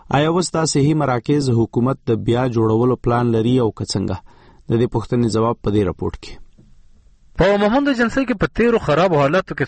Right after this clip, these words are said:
Speaker 2: څوارلس واړه او لوی روغتونونه په بارودو ړنګولي شوي، چې دغه روغتونونه زیاتره په تحصیل صافي او خوایزای بایزای سب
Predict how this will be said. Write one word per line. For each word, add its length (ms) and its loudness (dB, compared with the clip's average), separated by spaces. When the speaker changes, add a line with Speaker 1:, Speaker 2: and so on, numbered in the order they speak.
Speaker 2:
څوارلس 460 0
واړه 340 2
او 160 2
لوی 160 0
روغتونونه 560 0
په 60 2
بارودو 320 2
ړنګولي 480 0
شوي، 200 -2
چې 160 -2
دغه 220 4
روغتونونه 400 0
زیاتره 300 2
په 260 -2
تحصیل 400 -2
صافي 400 -2
او 120 2
خوایزای 500 0
بایزای 320 0
سب 180 -2